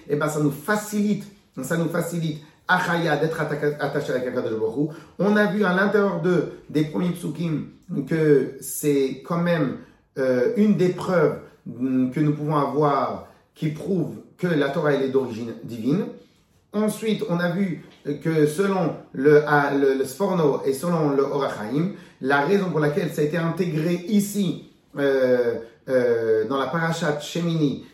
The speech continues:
à la suite de l'inauguration du Mishkan, pourquoi ça a été intégré ici,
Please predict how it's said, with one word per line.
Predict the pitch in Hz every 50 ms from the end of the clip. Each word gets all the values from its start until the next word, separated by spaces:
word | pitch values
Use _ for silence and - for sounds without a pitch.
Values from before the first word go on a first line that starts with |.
| _ _
à | - 131
la | 143 143 143 139 139
suite | - - - - 214 233 208 - - - - _ _
de | - 160
l'inauguration | 165 202 202 190 165 175 156 151 147 156
du | 147 135
Mishkan, | 127 117 107 - - 151 143 135 127 - - - - _ -
pourquoi | 170 175 - 190 175
ça | 170 160
a |
été | 147 156
intégré | 147 147 147 151 147 139 135
ici, | 139 - 196 180 - - 180 160 131 - -